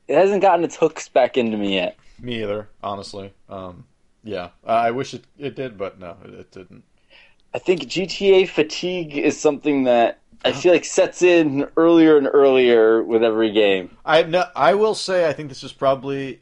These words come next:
Speaker 2: I got so much further into this game than I did G T A four.
Speaker 1: Yeah,
Speaker 2: I,
Speaker 1: that
Speaker 2: I
Speaker 1: actually,
Speaker 2: probably
Speaker 1: that's
Speaker 2: played
Speaker 1: probably true.
Speaker 2: fifteen hours more of this game than I did G T A four, honestly.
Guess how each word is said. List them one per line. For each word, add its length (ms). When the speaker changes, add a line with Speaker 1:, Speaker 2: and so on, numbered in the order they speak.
Speaker 2:
I 260
got 360
so 540
much 220
further 260
into 140
this 160
game 180
than 100
I 40
did 160
G 140
T 140
A 60
four. 300
Speaker 1:
Yeah, 260
Speaker 2:
I, 280
Speaker 1:
that 60
Speaker 2:
I 60
Speaker 1:
actually, 100
Speaker 2:
probably 260
Speaker 1:
that's 100
Speaker 2:
played 260
Speaker 1:
probably 260
true. 160
Speaker 2:
fifteen 440
hours 540
more 240
of 80
this 160
game 160
than 100
I 60
did 160
G 120
T 140
A 60
four, 320
honestly. 440